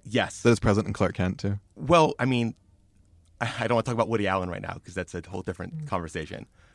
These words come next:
Speaker 1: But
Speaker 2: Sure.
Speaker 1: Philip Roth, there is this image of Jewish men feeling very demasculated,
Speaker 2: Mm-hmm.
Speaker 1: um, very repressed. And it's, I think it's because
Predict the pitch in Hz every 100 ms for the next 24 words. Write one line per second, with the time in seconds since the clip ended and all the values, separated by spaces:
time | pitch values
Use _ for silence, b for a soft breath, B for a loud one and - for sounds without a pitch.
0 | b - - - 139 117 147 151 127 139
1 | 143 139 127 - 113 104 - 98 90 _
2 | _ _ _ - 110 95 107 95 - 101
3 | 95 82 85 90 90 90 82 _ _ _
4 | _ _ _ - 95 90 87 - 101 87
5 | 90 85 82 78 - _ 104 101 92 90
6 | 87 82 78 78 - _ _ _ _ _
7 | _ _ _ _ - 107 95 - 101 95
8 | - - 113 107 107 - - 127 - -
9 | 117 143 135 120 - 110 - 107 101 -